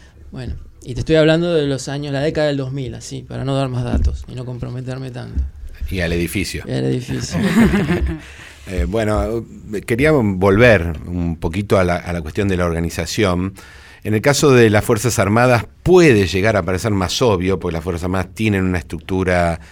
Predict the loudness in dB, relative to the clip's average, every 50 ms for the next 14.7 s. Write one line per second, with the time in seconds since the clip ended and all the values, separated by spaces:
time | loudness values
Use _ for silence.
0 | -20 -20 -16 -8 -2 0 2 2 2 0 0 -2 -6 -4 -4 -2 -2 -4 -4 -8
1 | -10 -8 -6 -4 -2 -2 -2 -2 -2 0 0 0 0 -2 -4 -6 -14 -20 -20 _
2 | -20 _ -6 -4 -4 -2 -4 -6 -6 -6 -2 0 0 0 0 -2 -2 -2 0 0
3 | -2 -4 -4 -6 -6 -8 -8 -10 -8 -4 -2 0 0 0 -2 -4 -8 -10 -10 -10
4 | -10 -8 -10 -12 -10 -10 -10 -10 -8 -8 -8 -8 -8 -8 -6 -4 -2 0 0 2
5 | 2 2 0 0 -4 -8 -10 -8 -6 -4 -2 0 -2 -2 -4 -6 -16 -20 -20 -20
6 | -20 -20 -20 -20 -18 -14 -8 -6 -4 -4 -4 -4 -4 -4 -4 -2 0 2 2 2
7 | 0 -2 -6 -14 -18 -20 -20 -18 -10 -4 -2 0 0 0 0 0 2 2 2 0
8 | -2 -4 -4 -2 0 0 2 4 4 4 2 0 -2 -4 -4 -2 -2 -2 -2 -2
9 | 0 0 0 0 0 0 0 0 -2 -2 -2 -2 -4 -4 -4 -4 -4 -2 -2 -2
10 | -2 -2 -2 -2 -4 -4 -6 -6 -6 -6 -4 -4 -2 -2 -2 -4 -6 -6 -6 -4
11 | -4 -4 -4 -4 -2 -2 -2 -2 -4 -4 -6 -6 -4 -4 -6 -8 -6 -8 -6 -4
12 | -2 0 0 -2 -2 -6 -10 -12 -10 -10 -10 -10 -6 -6 -4 -2 -2 -2 -4 -4
13 | -6 -8 -8 -10 -18 -20 -18 -12 -6 -4 -2 -2 -2 0 2 2 4 4 4 4
14 | 4 4 2 2 2 2 2 4 4 6 6 4 4 2